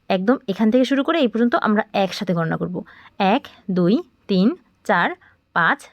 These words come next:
ছয়, ছটি হলো, ঠিক আছে? তাহলে আমরা এখানে ছয় লিখে দিব, ঠিক আছে? বুঝতে পে-, পারছো তোমরা? চার আর দুই যোগ করলে হয় ছয়।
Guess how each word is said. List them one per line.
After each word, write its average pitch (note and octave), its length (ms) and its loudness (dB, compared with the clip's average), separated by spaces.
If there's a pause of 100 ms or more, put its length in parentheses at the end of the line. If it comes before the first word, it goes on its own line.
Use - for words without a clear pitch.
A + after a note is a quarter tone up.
(160)
ছয়, G3 300 0 (580)
ছটি A#3 340 0
হলো, E3+ 220 -4 (220)
ঠিক G#3 160 -6
আছে? C4+ 200 -2 (480)
তাহলে F#3 300 2 (360)
আমরা F3 220 -2
এখানে G#3+ 240 0
ছয় G3+ 220 0
লিখে E3 200 -6
দিব, - 160 -10 (840)
ঠিক G3+ 100 -4
আছে? A3+ 200 -2
বুঝতে G#3+ 280 -2
পে-, - 160 -12 (140)
পারছো A#3 260 -2
তোমরা? E4 240 -2 (680)
চার G3 260 0 (220)
আর E3+ 160 -4
দুই E3+ 240 -2
যোগ E3+ 220 -6
করলে F#3 200 -2
হয় D4+ 220 0 (160)
ছয়। F#3+ 300 -2